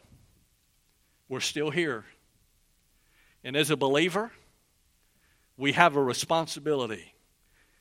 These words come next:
Every one of us that are in this building this morning, if you're here today and you're a born-again child of God, you've been entrusted with the gospel of Jesus Christ. We have been.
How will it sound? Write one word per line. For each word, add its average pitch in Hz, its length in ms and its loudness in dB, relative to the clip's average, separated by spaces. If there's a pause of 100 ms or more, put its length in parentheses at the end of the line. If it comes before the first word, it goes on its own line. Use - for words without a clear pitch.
(280)
Every 180 260 6
one 180 240 6
of 139 120 0
us 127 160 -2
that 147 140 4
are 135 120 4
in 156 100 0
this 151 200 -2
building 139 400 -4
this 131 200 -8
morning, 131 320 -8
if 117 160 -8
you're 170 160 2
here 170 240 -2
today 147 360 -2
and 123 140 -6
you're 160 120 -4
a 127 80 -2
born-again 139 560 -6
child 147 320 0
of 120 100 -10
God, 135 300 4 (200)
you've 147 280 -8
been 143 160 0
entrusted 117 680 -6
with 120 140 -10
the 107 80 -14
gospel 120 540 -8
of 98 100 -20
Jesus 107 400 -18
Christ. - 460 -20 (2000)
We 135 120 -8
have 170 260 -2
been. 117 200 -10